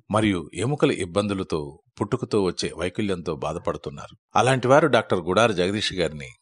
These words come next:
ప్రకాశం జిల్లా కరేడు మరియు నెల్లూరు జిల్లా వెంకటగిరిలో సంప్రదించవచ్చు. కరేడులో డాక్టర్ గుడారి జగదీష్ గారి అపాయింట్‌మెంట్ కొరకు తొమ్మిది తొమ్మిది నాలుగు ఎనిమిది నాలుగు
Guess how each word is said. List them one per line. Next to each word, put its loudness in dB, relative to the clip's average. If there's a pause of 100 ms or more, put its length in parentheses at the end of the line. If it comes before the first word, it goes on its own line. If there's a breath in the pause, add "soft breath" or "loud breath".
(120)
ప్రకాశం 0
జిల్లా 2
కరేడు -2 (300)
మరియు -4 (140)
నెల్లూరు -2
జిల్లా 0 (140)
వెంకటగిరిలో -8 (260)
సంప్రదించవచ్చు. -8 (380)
కరేడులో 6 (180)
డాక్టర్ 0
గుడారి 4
జగదీష్ 0
గారి 2
అపాయింట్‌మెంట్ -2
కొరకు -4 (760)
తొమ్మిది 4 (540)
తొమ్మిది 2 (460)
నాలుగు 4 (360)
ఎనిమిది -4 (440)
నాలుగు 2